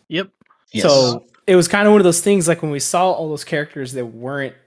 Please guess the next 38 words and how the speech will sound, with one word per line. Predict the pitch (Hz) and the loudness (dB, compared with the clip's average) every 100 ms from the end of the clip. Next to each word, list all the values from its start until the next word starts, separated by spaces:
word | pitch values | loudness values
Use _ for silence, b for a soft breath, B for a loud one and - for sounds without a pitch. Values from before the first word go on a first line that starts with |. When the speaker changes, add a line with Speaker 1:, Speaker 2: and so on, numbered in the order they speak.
| _ - | _ -6
Speaker 3:
that | 131 | -2
didn't | 156 160 113 120 | 2 0 0 -4
win, | 143 135 120 120 117 | -2 -2 -4 -8 -10
there | 143 | -8
was | 139 | -6
a | 127 | -6
lot | 127 127 127 | -4 -4 -6
that | 123 | -10
people | 131 131 | -8 -6
were | 127 | -4
like, | 113 - | -6 -4
"Oh, | 214 156 - | -4 -2 -4
I | 110 | -8
actually | - - 123 | -8 -8 -6
want | 135 131 | -8 -6
that | 123 - | -8 -4
character | 135 123 | -6 -6
in | 131 123 | -8 -8
game, | 123 175 196 | -2 0 0
though. | 120 104 | -2 -4
Like, | 107 | -6
does | 120 120 | -8 -6
this | 123 135 | -6 -4
mean | 123 117 | -6 -4
we're | 107 | -6
not | 110 110 - | -4 -6 -6
gonna | 104 | -10
get | 80 85 87 - | -8 -6 -6 -2
them?" | 170 185 196 b b _ _ _ _ _ _ _ | -2 -2 -6 b b _ _ _ _ _ _ _
So | - 135 120 110 - | -2 0 0 -4 -8
seeing | - - 139 123 | -6 -2 -2 0
now | 120 123 | 0 -2
that | 117 107 | -4 -6
she | - - 127 | -6 -4 -2
is | 120 110 - - - _ _ _ - | -2 -4 -6 -8 -12 _ _ _ -2
coming | 262 202 123 127 - b b _ _ _ | 0 2 0 -4 -12 b b _ _ _
makes | 143 123 - | -6 -6 -10
me | 120 | -12